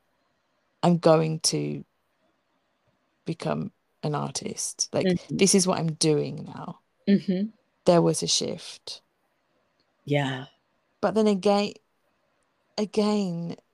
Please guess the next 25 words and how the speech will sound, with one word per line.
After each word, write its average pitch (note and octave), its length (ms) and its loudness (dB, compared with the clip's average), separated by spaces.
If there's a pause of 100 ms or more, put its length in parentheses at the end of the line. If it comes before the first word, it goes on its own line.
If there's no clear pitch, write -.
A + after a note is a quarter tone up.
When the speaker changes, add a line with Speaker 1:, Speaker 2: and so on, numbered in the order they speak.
(140)
Speaker 1:
there's F3 220 0
been F3+ 100 2
another E3+ 380 2
shift - 640 -4
of - 540 -12 (2250)
w-, F3+ 260 -4 (120)
how G3+ 320 4
I F#3+ 120 4
want F#3 300 -2
to E3 140 -6
work - 480 -10 (100)
or E3 580 -4 (680)
the F#3+ 100 0
work F3 380 2
that - 120 -12
I'm E3 240 -8
making. D#3 800 -8 (240)
And A#3 140 4 (200)
it's C#4 160 6
interesting D#4+ 340 4
'cause - 220 -2
each B3 280 -2
podcast G#3 600 -4
we F3+ 280 -4
record, F3 680 -2